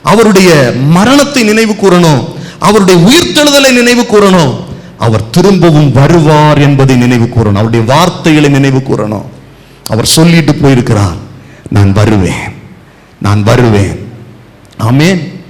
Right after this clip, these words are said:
என்ன சொல்றாருன்னா, "உங்கள் மனம் கலங்காமலும் பயப்படாமலும் இருப்பதாக." நான் போறேன், நான் போறது நல்லா இருக்கும் உங்களுக்கு,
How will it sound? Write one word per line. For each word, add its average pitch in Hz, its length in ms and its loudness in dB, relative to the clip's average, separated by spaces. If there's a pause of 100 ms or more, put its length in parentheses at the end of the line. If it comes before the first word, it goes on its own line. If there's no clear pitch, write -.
(200)
என்ன 196 260 -2
சொல்றாருன்னா, 131 420 0
"உங்கள் 113 220 -2
மனம் 127 520 -2 (320)
கலங்காமலும் 147 680 0
பயப்படாமலும் 151 880 0 (560)
இருப்பதாக." 123 960 -2 (1800)
நான் 101 220 -10
போறேன், 180 300 0
நான் 123 200 -4
போறது 202 280 0
நல்லா 175 260 2
இருக்கும் 175 220 0
உங்களுக்கு, 139 720 2